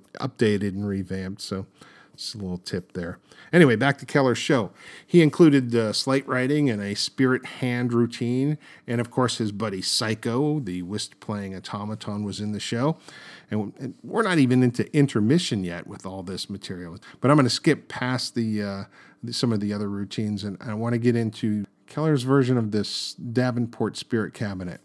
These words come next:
Now listen to this. He's tied by a committee from the audience, and he sits in a chair inside the cabinet. The doors are closed, and no sooner are they closed, and you hear this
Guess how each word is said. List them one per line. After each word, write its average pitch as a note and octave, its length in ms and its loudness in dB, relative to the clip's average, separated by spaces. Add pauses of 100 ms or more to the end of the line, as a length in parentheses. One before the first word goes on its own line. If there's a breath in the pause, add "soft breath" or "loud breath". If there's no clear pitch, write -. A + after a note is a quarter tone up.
(100)
Now A2 140 -8
listen D3 260 0
to A#2+ 60 2
this. G#2+ 280 -2
He's A#2+ 220 0
tied F#3 580 2
by C3 200 4
a C#3 100 2
committee A#2+ 400 2
from A#2+ 220 -2
the A#2 100 0
audience, G#2+ 500 -2 (460 loud breath)
and G#2+ 100 -4
he G2 60 -6
sits F3 340 2
in F3 80 4
a E3 60 4
chair C3 500 2
inside A#2+ 480 0
the A2 80 -4
cabinet. E2+ 520 -8 (160)
The G2+ 120 -6
doors A#2 360 2
are C#3 80 4
closed, A#2+ 560 0
and F#2 240 -6
no C3 200 4
sooner F3 380 8
are B2+ 100 6
they A#2 140 2
closed, A#2+ 480 2
and G#2 420 -6
you G#2+ 80 -6
hear G2 160 -4
this F#2 220 -10